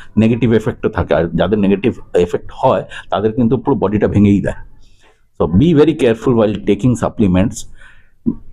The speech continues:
কিসের দরকার সাপ্লিমেন্টসে? When you have got fresh fruits and good vegetables,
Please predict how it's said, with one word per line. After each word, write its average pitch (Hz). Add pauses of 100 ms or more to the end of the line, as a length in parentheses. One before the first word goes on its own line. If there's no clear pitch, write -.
(420)
কিসের 349
দরকার 143
সাপ্লিমেন্টসে? 113
When 127
you 165
have 175
got 165
fresh -
fruits 165
and 151
good 143
vegetables, 147